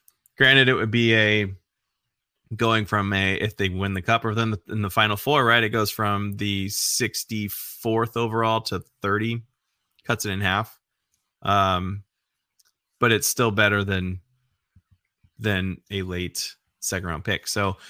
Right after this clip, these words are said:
and the Sharks still have their own second round pick. So it's looking good for the Sharks to be adding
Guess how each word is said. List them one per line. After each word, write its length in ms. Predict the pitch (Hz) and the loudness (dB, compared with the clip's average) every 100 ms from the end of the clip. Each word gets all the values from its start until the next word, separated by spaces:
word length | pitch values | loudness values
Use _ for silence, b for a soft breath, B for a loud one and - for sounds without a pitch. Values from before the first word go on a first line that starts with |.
| B B | B B
and 80 | 110 | -2
the 40 | 113 | 2
Sharks 240 | 147 143 | 4 4
still 160 | - 135 | 4 4
have 140 | 123 | 4
their 180 | 113 - | 0 0
own 220 | 139 156 | 0 0
second 260 | - 101 90 | 0 -2 -2
round 200 | 82 87 | -6 -6
pick. 280 | 78 - - | -8 -10 -8
So 380 | 104 95 87 - b b b b b _ _ _ _ _ _ _ _ _ _ - | -4 -2 -4 -8 b b b b b _ _ _ _ _ _ _ _ _ _ 0
it's 200 | 127 185 | 4 4
looking 320 | 180 180 135 | 4 4 6
good 360 | 156 151 147 B B B - | 6 6 4 B B B -2
for 100 | 139 | 0
the 60 | |
Sharks 320 | 127 139 127 - | 4 4 4 2
to 80 | |
be 140 | 123 95 | 2 4
adding 600 | 113 113 110 107 107 | 6 6 4 2 0